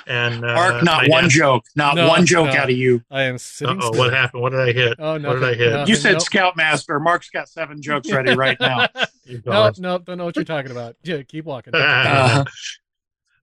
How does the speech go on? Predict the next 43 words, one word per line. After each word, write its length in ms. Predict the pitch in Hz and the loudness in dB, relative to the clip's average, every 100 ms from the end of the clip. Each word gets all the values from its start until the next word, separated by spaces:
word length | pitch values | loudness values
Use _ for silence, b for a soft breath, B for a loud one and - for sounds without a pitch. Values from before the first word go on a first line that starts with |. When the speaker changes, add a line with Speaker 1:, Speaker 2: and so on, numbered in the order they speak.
| - | 0
Speaker 1:
Well, 120 | 143 | 2
anyway, 320 | 175 165 139 | 4 6 4
he's, 380 | 147 165 165 147 | 4 4 4 2
he's 200 | 156 165 | 2 0
talking 220 | 165 156 | 0 2
with 100 | 165 | 2
the 60 | 151 | 2
scoutmaster, 680 | - 123 127 120 113 127 123 | 2 0 0 -2 -2 0 0
and, 440 | - 123 120 120 | 0 0 0 0
um, 520 | 117 117 113 113 113 - _ _ _ _ _ | 0 0 -2 -6 -12 -16 _ _ _ _ _
he's, 320 | 127 120 113 - _ | -8 -6 -8 -16 _
he's 160 | 120 113 | -8 -8
telling 280 | - 135 135 | -2 0 2
him 100 | 123 | 2
about 240 | 120 120 | 2 0
a, 80 | 117 110 - 123 | -4 -10 -14 -14
a 60 | |
job 420 | 107 - 123 135 117 | -10 -4 0 0 -2
he 80 | |
once 300 | 113 113 110 | -10 -12 -12
had, 320 | 117 110 117 113 | -12 -10 -8 -8
and, 180 | 110 - b b b _ _ _ | -10 -14 b b b _ _ _
you 100 | 131 | 0
know, 60 | 127 | 2
he's 200 | 147 170 | 2 2
known 200 | 190 190 | 2 2
my 100 | 165 | 2
dad 240 | 139 131 127 | 2 0 0
for 80 | 123 | -6
years, 440 | 117 113 123 123 | -4 0 0 0
and 100 | 127 | -2
he 80 | 123 | -2
finally 320 | 147 165 180 | 0 0 2
looks 220 | 139 147 - | 0 -2 -6
to 80 | |
my 120 | 143 120 | -8 -4
dad 260 | 127 151 | -2 -2
and 100 | 139 | -2
says, 180 | 127 127 | -6 -6
"What 240 | 123 196 143 | -2 -2 -2
haven't 360 | 151 165 165 135 | -2 -2 -4 -8
you 140 | 127 | -10
done?" 380 | 120 123 143 | -4 -4 -4